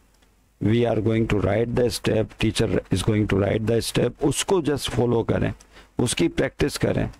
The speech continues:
जब आपको जहन नशीन हो जाए, बार बार सवालात की चक्की में अपने आप को जवाब की चक्की में पीस लें,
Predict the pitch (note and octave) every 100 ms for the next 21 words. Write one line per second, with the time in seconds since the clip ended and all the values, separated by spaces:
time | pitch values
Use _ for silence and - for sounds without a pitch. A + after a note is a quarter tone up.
0 | - - _ A2 C3 C#3+ C#3 - C3+ B2
1 | C#3+ C3+ - E3+ D#3 B2+ B2+ C3 A#2 A2+
2 | A#2+ C3 C3+ A#2+ A2 A2 A#2+ A#2+ - C3+
3 | A2+ - - B2+ A#2 G2+ A#2 A2 - A2+
4 | G#2 G#2 A2 - A2+ A2+ - A2+ A2 -
5 | B2+ C#3 A2+ G#2